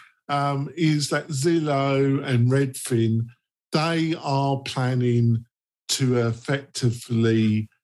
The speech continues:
follow the Picasso model. That they, that, that this is what they are planning, Robert. I,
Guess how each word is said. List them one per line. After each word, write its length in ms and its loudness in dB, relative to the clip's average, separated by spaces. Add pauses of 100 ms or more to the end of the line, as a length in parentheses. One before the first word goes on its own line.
(260)
follow 720 0
the 160 -2
Picasso 640 -2
model. 640 0 (640)
That 300 -4 (140)
they, 600 -2 (140)
that, 280 -2 (320)
that 320 -4 (400)
this 580 0
is 360 0
what 520 -2 (520)
they 300 0 (120)
are 340 -2
planning, 600 0
Robert. 560 -2
I, 420 0